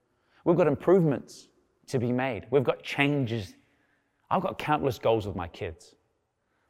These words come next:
I've got a marathon to run. I, my legs are so sore. I accidentally ran a half marathon yesterday. That wasn't my plan, but it just happened. My legs are sore.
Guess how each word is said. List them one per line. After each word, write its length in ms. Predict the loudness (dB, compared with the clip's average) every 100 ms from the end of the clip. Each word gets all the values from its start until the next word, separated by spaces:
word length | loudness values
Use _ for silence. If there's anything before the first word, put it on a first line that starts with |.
| _ _
I've 80 | 0
got 80 | 0
a 60 |
marathon 480 | 2 2 2 -2 -6
to 100 | -6
run. 240 | -8 -10 -14 _ _ _ _ _
I, 80 | 0
my 160 | 4
legs 240 | 4 4 2
are 60 |
so 240 | -2 -2 -2
sore. 300 | -2 -8 2
I 60 | 2
accidentally 540 | 2 0 0 0 2
ran 180 | 2 0
a 40 |
half 260 | 2 0 2
marathon 360 | -2 -2 -4 -4
yesterday. 380 | -4 -6 -12 -12 0
That 120 | 2
wasn't 180 | 2 0
my 140 | -2
plan, 320 | 0 -2 -4 -12 -4
but 100 | -2
it 120 | 0
just 200 | -2 0
happened. 360 | 0 -2 -8 -18 _ _ _ _ _
My 60 | 6
legs 220 | 6 4
are 60 |
sore. 260 | 0 -2 -2